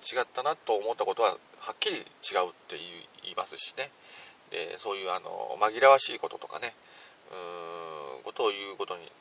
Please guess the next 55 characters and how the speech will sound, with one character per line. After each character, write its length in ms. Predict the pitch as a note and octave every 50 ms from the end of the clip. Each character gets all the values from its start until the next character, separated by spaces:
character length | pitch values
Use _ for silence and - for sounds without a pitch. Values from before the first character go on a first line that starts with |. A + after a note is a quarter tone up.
| - -
対 160 | A#2 A2 A2
し 40 | -
て 100 | - D3+
も 160 | C3 G#2+ E2
ち 100 | - -
ゃ 80 | F2 F2
ん 40 |
と、 200 | F2+ - C#2+ - - - - - - -
あ 40 |
の、 200 | - - - - -
自 140 | - - G2
分 160 | A#2 C#3+ C3+
の 100 | C#3 C#3
口 240 | - - - C3+ -
で 260 | C3+ A#2+ A2 - - - - - - - - - - -
そ 180 | - - A#2+ A#2
う 40 |
じ 60 | G2 F2
ゃ 40 |
な 100 | D#2+ F#2+ G#2
い 40 | F#2+
っ 20 |
て 240 | - - - - G1+
い 40 | G1+
う 40 |
の 60 | G1+ G1+
を 220 | - G1+ - -
言 100 | - E2+ F#2 F#2
え 40 | F2
る、 80 | E2
う 40 | F2
ー 1300 | E2 E2 - - - - - - F#2 F#2 F2+ B1 - - - - - - - - - - - - - - -
ん、 20 | -
女 120 | G2 F#2
性 280 | - - F2+ D#2+ D#2+ D#2+
な 100 | - D2+
ん 60 | -
で 80 | - -
す 120 | - -
よ。 80 | - - - - - - - - - - - - - - - - - - - - - -
ね。 200 | A#2+ C3 - -
で、 200 | - C#3 C#3 C3+
そ 180 | C#3 - E3+ E3+
ん 60 | E3+
な 400 | E3+ E3 E3 D#3+ D#3+ D#3+ D#3+ D#3+
中 240 | D#3+ E3+ E3 D#3 C#3+
に 80 | B2 A2+
集 180 | G#2 G2+ G#2+ G#2+
ま 100 | A2 G#2
っ 40 |
て 160 | - - G#2+ G#2
く 80 | G#2+
る、 160 | G2+ G2 F2
そ 120 | E2+ - E2
の、 440 | F2 E2+ D#2+ D2+ C#2+ B1+ G#1+ -